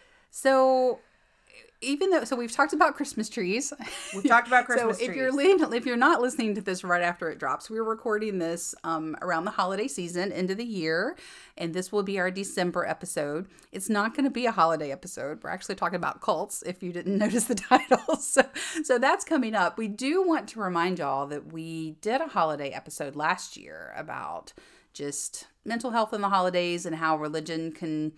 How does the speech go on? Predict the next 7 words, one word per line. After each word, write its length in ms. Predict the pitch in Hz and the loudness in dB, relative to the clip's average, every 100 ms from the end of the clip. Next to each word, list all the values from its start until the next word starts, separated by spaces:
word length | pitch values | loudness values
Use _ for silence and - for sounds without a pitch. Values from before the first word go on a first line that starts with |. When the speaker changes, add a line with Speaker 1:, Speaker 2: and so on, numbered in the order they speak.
| - _ _ _ | -18 _ _ _
Speaker 1:
can 200 | 190 175 | -6 -2
sometimes, 680 | 208 196 202 180 175 175 - | -2 -2 0 0 0 -4 -6
how 120 | - | -4
the 100 | 262 | -2
holidays 420 | 269 269 262 233 | 0 0 0 -4
can 180 | - 214 | -6 -8
just, 320 | 202 190 - | -6 -8 -10